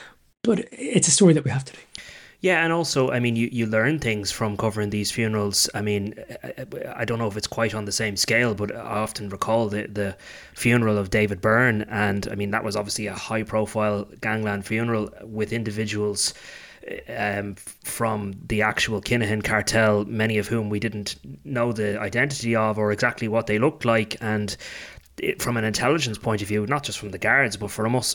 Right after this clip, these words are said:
Speaker 2: as journalists, we were able to identify who was at that <laughs> funeral and, uh,
Speaker 1: Mm-hmm.
Speaker 2: isolate, uh, in our heads who these individuals were. And, uh, so from that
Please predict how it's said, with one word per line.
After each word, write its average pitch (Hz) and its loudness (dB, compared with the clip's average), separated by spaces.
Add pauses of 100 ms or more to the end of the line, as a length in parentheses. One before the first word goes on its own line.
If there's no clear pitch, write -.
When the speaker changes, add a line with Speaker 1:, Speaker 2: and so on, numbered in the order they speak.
Speaker 2:
as 107 -6
journalists, 113 0
we 104 -4 (300)
were 107 0
able 104 2
to 107 -6
identify 107 0
who 104 -2
was 104 -4
at 104 -4
that 104 -6
<laughs> - -4
funeral 101 -2
and, 95 -6 (320)
uh, 175 6
Speaker 1:
Mm-hmm. 165 8
Speaker 2:
isolate, 113 0 (100)
uh, 113 0
in 120 0
our 113 4
heads 117 2
who 123 0
these 110 0
individuals 104 0
were. 131 2
And, 110 -6
uh, 120 -4
so 120 -4
from 117 -6 (280)
that 135 2